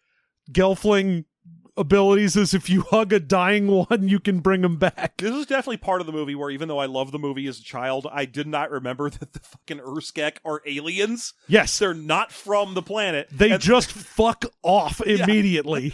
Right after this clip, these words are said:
Speaker 2: <laughs> They're not like, "We're gonna hang around now and be benevolent overseers or something."
Speaker 1: They're like,
Speaker 2: They're just
Speaker 1: "Anyway,
Speaker 2: like,
Speaker 1: this is
Speaker 2: "Bye."
Speaker 1: your planet."
Speaker 2: <laughs>
Speaker 1: Sorry for fucking it up for a thousand years.
Speaker 2: Sorry, Agra. Sorry.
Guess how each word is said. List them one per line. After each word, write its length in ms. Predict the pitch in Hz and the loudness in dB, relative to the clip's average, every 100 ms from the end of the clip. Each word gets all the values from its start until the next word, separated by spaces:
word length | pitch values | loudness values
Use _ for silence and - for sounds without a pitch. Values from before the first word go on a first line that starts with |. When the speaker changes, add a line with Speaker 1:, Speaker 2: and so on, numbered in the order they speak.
| - | -8
Speaker 2:
<laughs> 120 | 233 202 | -12 -8
They're 120 | 180 | -2
not 180 | 175 185 | 0 0
like, 160 | 185 | -2
"We're 120 | 165 175 | -2 -6
gonna 180 | 185 | -4
hang 220 | 151 175 165 | -4 -4 -2
around 380 | 151 208 233 | -2 -2 -2
now 260 | 165 143 131 | -2 0 -2
and 100 | 135 | -4
be 120 | 170 | -8
benevolent 680 | 139 147 165 196 180 170 135 147 - | -6 -4 0 0 0 -4 -8 _ -2
overseers 800 | 196 202 185 - 175 143 127 | -2 -2 -6 -6 -4 -4 -6
or 80 | 143 | -8
something." 440 | - 143 - 127 110 - | -6 -6 -4 -8 -6 2
Speaker 1:
They're 80 | 170 | 4
like, 140 | 185 | 4
Speaker 2:
They're 60 | 165 | 4
just 80 | 226 | 4
Speaker 1:
"Anyway, 220 | 269 233 | 6 6
Speaker 2:
like, 80 | 214 | 6
Speaker 1:
this 120 | 247 | 6
is 160 | 254 233 | 6 8
Speaker 2:
"Bye." 100 | 247 | 8
Speaker 1:
your 120 | 254 | 6
planet." 460 | - 208 208 202 - | 4 2 2 0 -2
Speaker 2:
<laughs> 40 | 370 - 359 - 349 - | -6 -4 -8 -8 -10 -6
Speaker 1:
Sorry 400 | - 202 233 247 | 2 4 6 6
for 160 | 262 226 | 2 2
fucking 340 | 269 240 262 | 4 4 4
it 80 | 247 | 6
up 160 | 254 - | 4 6
for 120 | 208 | 4
a 40 | |
thousand 480 | 185 202 196 175 185 | 6 4 4 4 2
years. 320 | 185 180 180 | 4 4 2
Speaker 2:
Sorry, 440 | - 170 220 214 185 | 0 2 4 2 2
Agra. 540 | 165 175 156 175 165 | 0 0 0 2 2
Sorry. 640 | - 160 180 175 165 170 | 0 0 0 2 0 -2